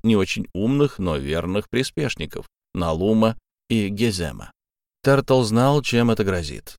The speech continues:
Достаточно небольшого кивка Асерема, и тут же все трое спустятся сюда и начнут издеваться над Хисеруном.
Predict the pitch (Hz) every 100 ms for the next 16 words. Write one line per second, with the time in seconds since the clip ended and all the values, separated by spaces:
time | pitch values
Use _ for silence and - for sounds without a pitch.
0 | - 87 - 98 - 101 98 98 - 101
1 | 98 101 87 107 101 - 101 - 92 92
2 | 104 123 110 107 - 117 120 117 127 _
3 | _ - - 123 113 113 135 139 - 151
4 | - 156 - 147 170 156 117 104 107 135
5 | 127 127 113 113 120 120 113 113 104 -
6 | 104 - 85 60 55 50